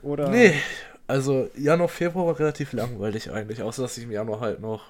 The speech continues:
Speaker 2: weg war, aber sonst eigentlich so, ja, der, der, der Trott, der Schultrott und so. Ja, <clears throat> eigentlich nichts Großartiges passiert. Es ist zwanzig zwanzig, hab ich allgemein sehr wenig gemacht, also ich hab nur vor mich hin vegetiert die meiste Zeit,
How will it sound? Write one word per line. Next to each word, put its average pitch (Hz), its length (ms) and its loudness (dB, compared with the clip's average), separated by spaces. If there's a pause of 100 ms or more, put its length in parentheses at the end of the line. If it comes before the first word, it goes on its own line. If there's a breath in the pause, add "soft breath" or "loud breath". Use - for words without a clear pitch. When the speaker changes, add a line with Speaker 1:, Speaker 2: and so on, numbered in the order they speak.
Speaker 2:
weg 104 280 -6
war, 104 200 0
aber 110 200 -2
sonst 110 340 -4
eigentlich 107 280 -4
so, 107 300 -4
ja, 113 140 -2
der, 107 240 -2
der, - 480 -6
der 139 280 -4
Trott, - 500 -6
der 113 120 -4
Schultrott - 680 -8
und 110 140 -10
so. 107 320 -4 (1400 loud breath)
Ja, 98 240 -4
<clears throat> 131 260 -4
eigentlich 113 160 -6
nichts - 220 -10
Großartiges 117 440 -6
passiert. - 380 -10
Es 101 140 -10
ist 139 140 -8
zwanzig 190 300 -4
zwanzig, 151 340 -4
hab 123 100 -2
ich 117 100 -6
allgemein 107 460 -4
sehr 95 180 -4
wenig 98 260 -6
gemacht, 92 400 -10
also 90 160 -10
ich - 140 -14
hab - 140 -12
nur 101 100 -10
vor 107 220 -4
mich 104 140 -12
hin 104 160 -8
vegetiert 95 460 -8
die - 40 -12
meiste 95 320 -10
Zeit, 98 320 -12